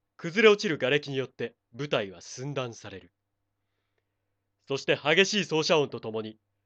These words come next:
量産型フィーニックスの膝関節が火花を散らす。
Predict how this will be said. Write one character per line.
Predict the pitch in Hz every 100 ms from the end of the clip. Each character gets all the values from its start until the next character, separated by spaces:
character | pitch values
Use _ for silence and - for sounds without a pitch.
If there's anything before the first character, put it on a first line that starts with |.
| _
量 | - 185
産 | 220 208
型 | 202 196
フ | - 190
ィ |
ー |
ニ | 185
ッ |
ク | 180
ス | 131
の | 101
膝 | 131 160
関 | 175 156
節 | 127 117
が | 117
火 | - 170
花 | 185 135
を | 147
散 | -
ら | 95
す。 | - - -